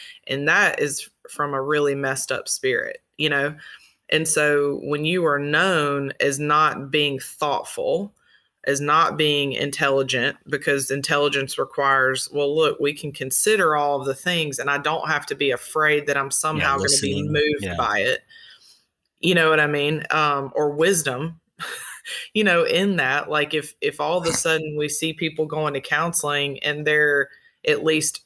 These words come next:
Speaker 1: doing better than what we've been able to do with them in the church, doesn't mean they're free,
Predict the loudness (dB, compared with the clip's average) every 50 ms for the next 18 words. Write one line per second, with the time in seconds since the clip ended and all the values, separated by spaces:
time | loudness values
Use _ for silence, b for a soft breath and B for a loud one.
0 | _ _ _ _ _ _ _ -20 -20 -18 -8 -4 -2 0 0 0 0 0 0 0
1 | 2 2 4 4 4 2 2 0 -2 -2 0 0 0 2 0 0 0 2 2 4
2 | 4 4 2 2 0 0 0 0 0 0 0 0 -2 -2 -2 -2 -4 -4 -2 0
3 | 2 2 2 2 0 0 2 2 2 2 0 -2 -2 -2 -2 -4 -4 -2 2 2
4 | 4 4 2 0 -2 -4